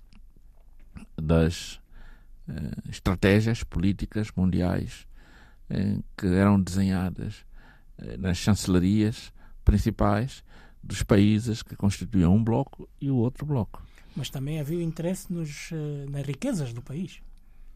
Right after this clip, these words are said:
Speaker 1: Sim, certamente. O, o, os blocos não se confrontavam apenas, eh,
Speaker 2: Pelo poder.
Speaker 1: o, mesmo o poder. O poder significava algum benefício. O poder significava porque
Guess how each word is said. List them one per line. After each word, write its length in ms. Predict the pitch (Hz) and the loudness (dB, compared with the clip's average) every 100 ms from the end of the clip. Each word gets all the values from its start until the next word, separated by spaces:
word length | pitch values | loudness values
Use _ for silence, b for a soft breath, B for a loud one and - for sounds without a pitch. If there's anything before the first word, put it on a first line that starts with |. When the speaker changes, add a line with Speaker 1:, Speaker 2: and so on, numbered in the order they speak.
| - B B B B | -20 B B B B
Speaker 1:
Sim, 280 | - 185 95 | 4 6 6
certamente. 640 | - 101 110 202 127 82 | 6 4 8 8 8 6
O, 60 | 80 | 2
o, 1000 | 82 69 50 85 82 80 60 76 60 60 | 2 0 0 0 2 0 -2 -6 -8 -6
os 120 | 92 92 | -4 2
blocos 720 | 101 104 110 151 156 - - B B B B | 6 8 6 2 0 -4 -12 B B B B
não 160 | 92 110 | 6 6
se 100 | - | 6
confrontavam 760 | 107 - 117 113 123 127 131 | 4 6 4 6 6 8 8
apenas, 600 | 123 113 127 123 123 - b b b b b - | 8 8 8 6 4 2 b b b b b -4
eh, 360 | 107 110 110 107 | 0 2 2 2
Speaker 2:
Pelo 140 | 156 | 0
poder. 420 | 185 185 147 135 - - - B B 82 80 71 101 B B B B - | 0 -2 -2 -4 -10 -20 -18 B B -14 -14 -14 -14 B B B B -8
Speaker 1:
o, 180 | 120 127 - | -6 -6 -6
mesmo 380 | 151 147 190 190 | 2 6 8 6
o 40 | |
poder. 320 | 165 175 214 85 | 4 6 6 6
O 60 | |
poder 300 | - 104 117 | 2 6 6
significava 640 | - 131 135 - 156 160 160 | 6 0 -2 0 4 6 4
algum 240 | 160 175 | 4 4
benefício. 560 | 175 170 - 185 - - - - - b b b b b | 2 0 -2 -4 -6 -14 -20 -20 -20 b b b b b
O 40 | - | -4
poder 340 | - 98 107 | 4 6 6
significava 720 | - 120 123 139 135 143 143 | 4 0 0 2 4 4 4
porque 500 | - 147 - 151 151 | 4 4 4 4 4